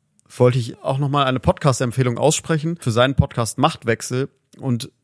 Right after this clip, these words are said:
das ganz generell, aber vor allem auch, äh, für die letzte Folge, in der wurde in einer halben Stunde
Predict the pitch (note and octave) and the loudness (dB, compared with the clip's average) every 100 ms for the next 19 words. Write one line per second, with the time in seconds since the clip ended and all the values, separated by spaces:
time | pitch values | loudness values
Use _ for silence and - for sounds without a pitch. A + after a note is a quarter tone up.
0 | _ G#2 G2+ - G#2 - G#2+ G2+ C#3+ D#3+ | _ -2 0 2 2 4 0 4 4 4
1 | C3+ - A#2 C#3+ E3+ D3 C3+ - C3+ A#2 | 2 2 2 2 2 -4 -6 -6 -8 -4
2 | C3 A#2+ A#2 E3+ - B2+ - A#2 A2+ A2+ | -4 -2 0 0 0 -4 0 0 2 2
3 | D3 F#3+ _ C3 A2 A#2+ B2+ B2 C#3 C3+ | 0 0 _ -8 -2 2 2 2 0 0
4 | A#2+ A2 D#3+ D3+ - D3+ D3+ | 0 4 2 2 -4 -2 -2